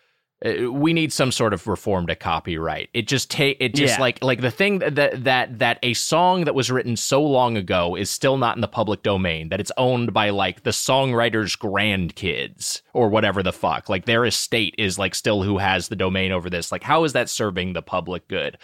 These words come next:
Speaker 1: How does it, how does it help anyone that J R R Tolkien's, you know, grandkids are the ones who are profiting off of his work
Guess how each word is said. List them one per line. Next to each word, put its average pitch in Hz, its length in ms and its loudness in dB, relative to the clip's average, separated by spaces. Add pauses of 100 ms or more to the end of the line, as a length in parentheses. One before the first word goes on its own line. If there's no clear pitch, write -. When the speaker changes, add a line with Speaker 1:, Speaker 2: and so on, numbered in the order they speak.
(240)
Speaker 1:
How 165 140 4
does 156 160 0
it, - 180 -6
how 170 140 2
does 185 120 0
it 147 60 -2
help 127 260 0
anyone 98 520 0 (400)
that 104 160 0
J 127 200 2
R 123 160 2
R 113 200 2
Tolkien's, 98 800 -2 (420)
you 110 120 -2
know, 92 160 2
grandkids 98 1200 -2 (360)
are 101 420 4
the 117 140 0
ones 107 320 2
who 113 100 0
are 101 80 4
profiting 101 580 0
off 95 200 2
of 95 80 -6
his 92 280 -2
work 95 460 0